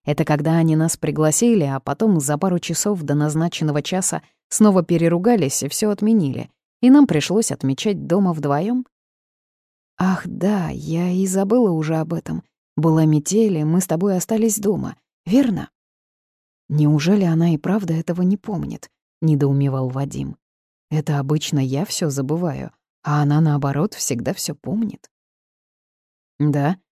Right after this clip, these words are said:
мы заказали пиццу, достали из свадебной заначки шампусик и очень приятно провели вечер. Я бы и сегодня его повторил». Только теперь он начал понимать,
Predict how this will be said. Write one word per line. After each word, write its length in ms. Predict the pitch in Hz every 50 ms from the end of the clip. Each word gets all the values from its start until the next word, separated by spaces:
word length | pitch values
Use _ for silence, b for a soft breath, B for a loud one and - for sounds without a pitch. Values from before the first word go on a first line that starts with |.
| _ _ _ _ -
мы 160 | 160 185 185
заказали 500 | 170 175 - 175 175 170 202 226 226 220
пиццу, 480 | 214 240 240 233 - - - - - _ _ _ -
достали 460 | 180 196 220 240 - 311 302 233 147
из 120 | 135 139 -
свадебной 540 | - 165 165 202 190 165 139 147 143 139
заначки 520 | 127 135 139 143 170 202 214 - - - 120
шампусик 680 | - - 131 139 139 - 269 262 - - - - - _ _ _ _ -
и 120 | 170 165 185
очень 340 | 254 311 294 - 285 262
приятно 480 | 254 - 220 220 214 214 208 - 196 180
провели 400 | - 175 175 160 175 165 165 151
вечер. 440 | 135 131 127 127 - - - - - _ _ _ _ _ _ -
Я 220 | 156 147 147 139
бы 160 | 135 147 143 139
и 40 |
сегодня 500 | 131 - - 135 123 131 175 233 254 233
его 260 | 170 143 127 127 131 123
повторил». 580 | - 131 - - - - - - - - - _ _ _ _ _ _ _ _ _ _ _ _ _ _ _ _ _ _ _ _ -
Только 320 | - 160 147 151 - 147
теперь 440 | - - 151 - - 180 - 151 143
он 160 | 135 135 139
начал 380 | 143 151 151 - - 135 135 -
понимать, 560 | - 147 143 143 147 160 196 208 196 -